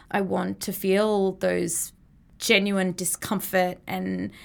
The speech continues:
I don't think you learn by going into a slightly bigger scenario than what you've already been in, you know? And I, I think that's what would have been happening for us if we had have just moved to a slightly bigger city.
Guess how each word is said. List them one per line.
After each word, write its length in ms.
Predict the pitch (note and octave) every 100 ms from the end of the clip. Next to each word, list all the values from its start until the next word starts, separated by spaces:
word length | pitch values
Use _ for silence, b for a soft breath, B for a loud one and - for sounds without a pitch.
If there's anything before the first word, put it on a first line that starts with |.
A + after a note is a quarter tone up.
| B B
I 60 | G#3
don't 220 | A3+ A3+
think 260 | - G#3 -
you 100 | G3
learn 400 | F3+ F3+ F3 F3
by 160 | E3+
going 420 | E3 - C#3+ D#3+ D#3
into 260 | E3 E3+
a 40 | D#3+
slightly 580 | - E3+ D3+ - D#3+ E3 -
bigger 240 | F3 D3 C#3+
scenario 520 | - C#3 A2+ A#2 G2+
than 140 | A#2+
what 120 | G#2+
you've 100 | F#2+
already 180 | A#2 A2
been 180 | A2+ G#2+
in, 260 | B1+ - E3 -
you 100 | D#3
know? 60 |
And 180 | D#3 F3
I, 80 | F#3 -
I 40 | F3+
think 260 | - G3
that's 260 | - - -
what 140 | F3+
would 120 | F3 E3+
have 180 | E3+
been 380 | - E3+ E3+ - -
happening 380 | E3+ - - E3+
for 140 | -
us 160 | E3+ -
if 80 | F3+
we 120 | E3+
had 120 | F3+
have 100 | D3+
just 160 | E3+ F#3
moved 220 | E3+ D#3+
to 100 | F3+
a 20 |
slightly 360 | E3+ - D#3 E3+
bigger 220 | E3+ E3
city. 480 | - F3 E3+ -